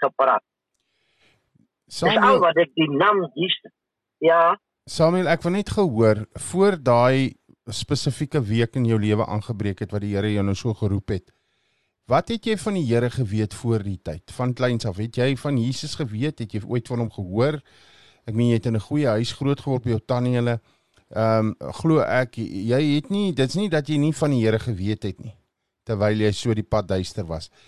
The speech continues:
Speaker 2: Jy het seker van die Here geweet, of het jy van hom gehoor, maar obviously hom nie geken nie.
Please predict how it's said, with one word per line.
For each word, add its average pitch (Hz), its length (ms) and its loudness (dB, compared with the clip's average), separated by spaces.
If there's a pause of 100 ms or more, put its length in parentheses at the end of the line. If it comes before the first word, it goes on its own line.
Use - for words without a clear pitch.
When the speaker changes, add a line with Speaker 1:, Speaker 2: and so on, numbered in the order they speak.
(240)
Speaker 2:
Jy 104 140 0
het 151 120 -2
seker 160 260 -4
van 139 140 -2
die 117 140 2
Here 110 160 2
geweet, 113 500 -4
of - 120 -12
het 98 140 -12
jy 98 140 -4
van 95 180 -8
hom 90 120 -6
gehoor, 123 480 0 (320)
maar 90 100 -2
obviously 135 300 0
hom 120 100 2
nie 135 80 0
geken 131 420 -8
nie. 87 160 -14